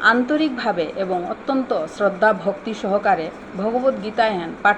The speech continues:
করিয়া থাই তারা, অতাইলে ভগবানের অশেষ করুণায় কৃপায় তার অতীতের সমস্ত পাপকর্মর ফলহান তার উপর আর তা কাম না করে।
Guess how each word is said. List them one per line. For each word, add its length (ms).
করিয়া 360
থাই 120
তারা, 320
অতাইলে 460
ভগবানের 520
অশেষ 260
করুণায় 520
কৃপায় 400
তার 160
অতীতের 480
সমস্ত 460
পাপকর্মর 680
ফলহান 440
তার 200
উপর 240
আর 200
তা 200
কাম 320
না 220
করে। 220